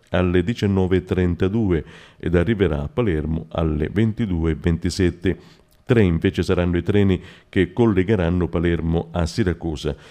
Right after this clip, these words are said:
Il primo partirà da Palermo alle nove e trentotto, arriverà a Catania alle dodici e venticinque.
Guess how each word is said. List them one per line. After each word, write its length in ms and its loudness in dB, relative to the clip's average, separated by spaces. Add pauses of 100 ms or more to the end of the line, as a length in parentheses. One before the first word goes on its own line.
(160)
Il 160 -2
primo 320 2
partirà 440 0
da 140 0
Palermo 500 0
alle 220 2
nove 300 0
e 160 -6
trentotto, 880 0
arriverà 340 0
a 60 -2
Catania 520 2 (300)
alle 220 0
dodici 420 2
e 60 4
venticinque. 800 0